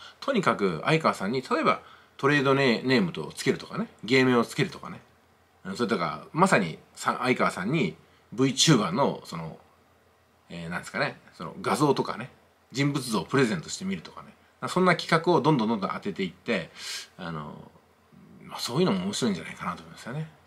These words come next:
まあ、相川さんがね、良しとするかどうかは別ですけどもね。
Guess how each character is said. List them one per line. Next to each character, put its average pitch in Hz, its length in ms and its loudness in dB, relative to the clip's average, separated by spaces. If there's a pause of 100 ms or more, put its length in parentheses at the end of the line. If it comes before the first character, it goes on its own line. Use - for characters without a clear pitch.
(500)
ま 113 60 2
あ、 - 20 4
相 208 100 4
川 196 120 6
さ - 80 -2
ん 82 80 -4
が 85 40 -4
ね、 95 220 -8
良 175 100 6
し - 120 2
と - 60 -4
す 123 100 -2
る 113 60 -2
か 85 100 -4
ど 82 80 -6
う 82 40 -10
か 90 60 -8
は 90 60 -6
別 113 240 2
で 156 60 8
す 123 80 4
け 110 60 -2
ど 95 120 0
も 120 80 0
ね。 107 120 0